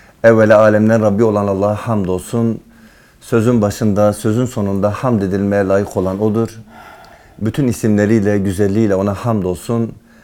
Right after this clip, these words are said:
Selatü selam Allah'ın Nebisinin, Resul'ün üzerine olsun. Resulullah Efendimiz'in ehli beytinin ve ashabının üzerine olsun. Ve O'na tabi olan bütün müminlerin üzerine olsun.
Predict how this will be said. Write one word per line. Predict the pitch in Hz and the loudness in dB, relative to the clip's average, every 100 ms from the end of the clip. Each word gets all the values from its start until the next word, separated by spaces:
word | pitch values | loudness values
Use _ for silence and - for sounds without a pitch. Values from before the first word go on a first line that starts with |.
| _ _ _ | _ _ _
Selatü | - 113 113 117 | -6 0 2 0
selam | - 107 107 101 | -2 0 0 0
Allah'ın | 101 104 107 | 0 0 2
Nebisinin, | 101 95 - 107 104 104 | 0 -2 -4 -2 0 0
Resul'ün | 98 98 107 110 | -2 -4 -2 -2
üzerine | 98 98 95 104 | 0 -2 0 -2
olsun. | 98 - 117 110 104 - | -4 -4 -4 -2 -4 -6
Resulullah | 101 - 110 107 | -10 -4 -2 -2
Efendimiz'in | 104 95 101 101 | -2 -2 -2 -2
ehli | 107 101 92 | -4 -4 -2
beytinin | 98 95 107 101 | -2 -2 -4 -4
ve | |
ashabının | 95 101 95 98 110 | -4 -2 0 0 -4
üzerine | 90 87 87 | -2 -4 -4
olsun. | 90 - 110 104 - - - _ _ 90 | -4 -4 -4 -4 -6 -20 -20 _ _ -4
Ve | 107 | 0
O'na | 107 110 | 2 0
tabi | 107 101 95 | 2 2 2
olan | 104 104 110 107 | 0 0 0 -2
bütün | 98 131 107 | -4 -4 -4
müminlerin | 95 92 90 92 90 | -2 -2 -2 -2 -4
üzerine | 85 82 | -4 -4
olsun. | 80 78 - | -8 -10 -14